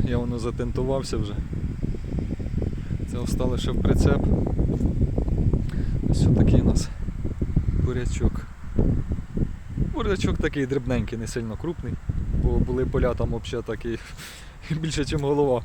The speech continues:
один буряк був. Так, в принципі, не знаю, він мені там трошки сипнув в прицеп. Ковшик до себе він бере, ну, в бункер свій. Взагалі тако вісім тонн, ну це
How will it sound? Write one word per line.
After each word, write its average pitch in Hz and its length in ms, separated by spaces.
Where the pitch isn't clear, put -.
один 131 200
буряк 123 340
був. 113 200
Так, 143 140
в - 60
принципі, 151 460
не 147 120
знаю, 143 380
він - 120
мені - 220
там 131 100
трошки 135 380
сипнув 151 400
в - 180
прицеп. 113 380
Ковшик 147 500
до 143 120
себе 135 360
він 131 160
бере, 127 400
ну, - 60
в 175 60
бункер 139 440
свій. 120 280
Взагалі 131 340
тако 135 360
вісім 135 300
тонн, 165 240
ну 127 100
це 117 260